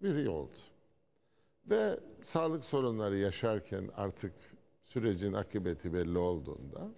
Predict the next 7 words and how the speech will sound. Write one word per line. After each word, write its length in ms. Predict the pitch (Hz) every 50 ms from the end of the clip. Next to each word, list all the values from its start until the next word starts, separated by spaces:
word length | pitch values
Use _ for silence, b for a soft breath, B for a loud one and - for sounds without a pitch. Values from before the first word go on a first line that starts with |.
| - - _ _ _ _ _ _ _ _ _ _ _ _ _ _ - 120
e, 40 | 117 117 113 113 104 104 101 98 98 - -
Akel 420 | 151 147 - - - 127 131 139 165 240 - - - - -
bir 140 | 139 143
madalyayla 920 | 135 131 139 135 117 143 135 120 101 87 76 69 67 60 69 76 98 101 - - - - _ _ _ -
Özker 320 | 123 117 104 - - 127 127
Özgür'ü 380 | 127 117 98 92 87 95 123
ödüllendirdi. 800 | 139 139 113 117 110 101 101 98 92 90 85 82 78 69 69